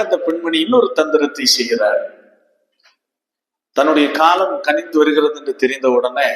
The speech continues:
கவர்மெண்ட் ஹாஸ்பிட்டல்ல போய் அப்போது பிறந்த ஒரு குழந்தையை திருடுகிறார். திருட்டுல வந்து சரியாக அவள் மாட்டிக்கொண்டாள். அது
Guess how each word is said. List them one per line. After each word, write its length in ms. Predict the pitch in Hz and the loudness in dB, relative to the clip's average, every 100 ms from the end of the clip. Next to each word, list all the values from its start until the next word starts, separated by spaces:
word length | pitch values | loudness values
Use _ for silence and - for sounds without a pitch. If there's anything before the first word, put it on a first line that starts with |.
| - - | -6 -4
கவர்மெண்ட் 420 | 139 156 147 127 | 0 0 0 0
ஹாஸ்பிட்டல்ல 560 | 120 117 117 - 107 107 | 0 -2 -12 -14 -12 -8
போய் 200 | 113 110 - _ _ _ _ - - - _ _ - - _ _ _ _ _ _ | -4 -4 -6 _ _ _ _ -20 -20 -20 _ _ -20 -20 _ _ _ _ _ _
அப்போது 360 | - - 147 151 147 | -6 0 2 2 0
பிறந்த 360 | 135 131 135 123 110 - - _ _ _ _ | 0 2 2 0 -2 -10 -20 _ _ _ _
ஒரு 160 | 117 110 | -2 -2
குழந்தையை 520 | 113 127 131 113 120 123 - - - _ _ | 0 2 2 0 -2 -4 -6 -16 -20 _ _
திருடுகிறார். 580 | - 113 - - - - _ _ _ _ _ _ _ _ 440 427 _ _ _ _ _ _ _ _ _ - _ _ _ _ _ | -6 -4 -4 -4 -10 -16 _ _ _ _ _ _ _ _ _ _ _ _ _ _ _ _ _ _ _ -20 _ _ _ _ _
திருட்டுல 400 | 196 220 - 160 131 | 0 0 0 0 0
வந்து 280 | 120 - - - - | -2 -6 -6 -6 -4
சரியாக 480 | 127 123 135 127 | 0 2 2 2
அவள் 280 | 113 - 104 - - - _ | 0 -4 -8 -10 -14 -20 _
மாட்டிக்கொண்டாள். 720 | 101 110 113 98 92 - - - _ | -6 -4 -4 -4 -8 -12 -18 -20 _
அது 120 | - | -12